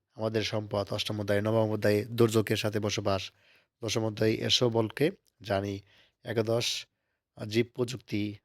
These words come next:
দ্বাদশ প্রাত্যহিক জীবনের তড়িৎ এবং, আহ, ত্রয়োদশ হচ্ছে তোমাদের সবাই কাছাকাছি, চতুর্দশ হচ্ছে জীবন বাঁচতে বিজ্ঞান। তো যাই হোক, এই অধ্যায়গুলো থাকবে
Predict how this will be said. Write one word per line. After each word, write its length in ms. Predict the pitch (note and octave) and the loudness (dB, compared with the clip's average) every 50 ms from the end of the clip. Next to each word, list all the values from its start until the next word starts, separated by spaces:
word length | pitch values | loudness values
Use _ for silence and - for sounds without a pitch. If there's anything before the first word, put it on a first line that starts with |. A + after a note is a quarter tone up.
| _ _ | _ _
দ্বাদশ 460 | - A2 A2 G#2+ A2 A2 G#2+ - - - _ - | -4 -2 0 0 0 0 0 -2 -4 -6 _ -14
প্রাত্যহিক 360 | A#2+ - - - B2 A#2 A2+ | -16 -14 -10 -8 -6 -4 -2
জীবনের 400 | A#2 A2+ A2+ A2+ A2+ A2+ A2+ G#2+ | -2 0 0 0 0 0 -2 -2
তড়িৎ 320 | - - A2 G#2+ G#2 G2+ - _ _ _ _ _ _ _ _ _ _ | -2 -2 -2 0 -2 -2 -4 _ _ _ _ _ _ _ _ _ _
এবং, 340 | - - G2+ G2 G2 G2 G2+ - - | -12 -10 -8 -6 -6 -8 -8 -12 -10
আহ, 340 | - A2 G#2 G2 G2 G2 F#2 | -6 -4 -2 -2 -2 -4 -6
ত্রয়োদশ 640 | - _ _ _ - A#2+ A#2 A2 A2 A#2 G#2+ - | -8 _ _ _ -4 -2 -2 0 0 0 0 0
হচ্ছে 200 | B2+ A2+ - - | -2 -4 -6 -6
তোমাদের 460 | - - A2+ A2+ A2+ A2+ A#2 A2+ A2+ A2 - _ _ _ _ _ _ _ _ | -4 -2 0 0 2 2 4 4 2 2 -2 _ _ _ _ _ _ _ _
সবাই 380 | - - - A#2+ A2 A#2 A2+ | -6 -2 0 0 2 2 0
কাছাকাছি, 680 | A2 - A2 - A#2+ G#2+ A2 G2+ - - A2+ G#2 G2+ G2 | 0 -2 -4 -2 -2 -2 -2 -4 -4 -4 -4 -4 -4 -4
চতুর্দশ 500 | - - A#2 A2+ A#2+ A2+ A#2 A2+ G2 B2 | -6 -6 -6 -4 -2 0 0 0 0 -2
হচ্ছে 320 | A#2+ - - D#3 E3+ D#3 | -4 -4 -2 -2 -2 -2
জীবন 280 | A#2 G#2+ A2 A2+ A2+ A2+ | -2 -2 0 0 2 2
বাঁচতে 300 | A2 A2 G#2 - - G#2+ | 2 0 0 0 -2 -2
বিজ্ঞান। 300 | G2+ F#2 F#2 - F2 - - _ _ _ _ _ _ _ _ _ _ _ _ _ _ | 0 -2 -2 -4 -8 -8 -10 _ _ _ _ _ _ _ _ _ _ _ _ _ _
তো 80 | - E3 | -6 -2
যাই 160 | C#3+ C#3+ C#3+ | 2 2 2
হোক, 120 | C#3+ C#3 | 2 0
এই 320 | B2+ C#3 C3+ C3+ C3+ C3 C3+ | 0 0 2 4 4 4 4
অধ্যায়গুলো 440 | C3 B2 B2 B2+ B2 A#2+ A#2+ B2 A2+ | 4 4 4 2 2 2 2 0 0
থাকবে 380 | - - A2 G#2+ G#2+ C3+ D3 | 0 0 -2 0 2 2 0